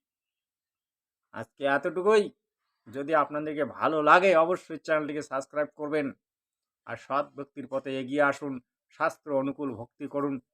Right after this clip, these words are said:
গীতা পড়ুন, গীতার মধ্যে একটাই মন্ত্র, ওম মন্ত্র জপুন, তারপরে তৎসৎ জপুন। আর আমাকে কমেন্ট করুন, এর বিধি বিধান আমার কাছ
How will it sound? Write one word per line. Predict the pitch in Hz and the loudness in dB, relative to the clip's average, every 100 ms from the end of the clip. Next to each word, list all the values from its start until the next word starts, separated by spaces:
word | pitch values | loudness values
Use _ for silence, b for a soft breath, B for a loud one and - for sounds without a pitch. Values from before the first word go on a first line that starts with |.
| _ - | _ -8
গীতা | 151 202 247 | -4 6 6
পড়ুন, | 233 254 240 | 10 8 8
গীতার | 196 233 226 | 2 0 0
মধ্যে | 220 220 | 2 6
একটাই | 220 214 226 220 | 6 6 4 4
মন্ত্র, | 214 214 220 | 6 4 4
ওম | 214 214 | 4 4
মন্ত্র | 214 214 220 220 | 2 2 0 4
জপুন, | 220 202 226 | 4 4 -2
তারপরে | 214 202 202 214 | 2 2 4 2
তৎসৎ | 220 220 - 226 202 | 4 0 2 0 4
জপুন। | 220 214 254 247 - _ _ _ _ _ _ _ _ _ _ _ _ _ _ _ _ - | 2 6 6 6 -4 _ _ _ _ _ _ _ _ _ _ _ _ _ _ _ _ -4
আর | 113 | -2
আমাকে | 170 185 190 | 0 -2 -2
কমেন্ট | 170 185 208 202 | -2 -2 -2 0
করুন, | 214 220 196 | 2 2 0
এর | - 165 | -4 -6
বিধি | 151 165 170 | -4 -6 -6
বিধান | 156 156 156 | -4 0 2
আমার | 139 143 143 | 2 0 -4
কাছ | 143 135 | -6 -12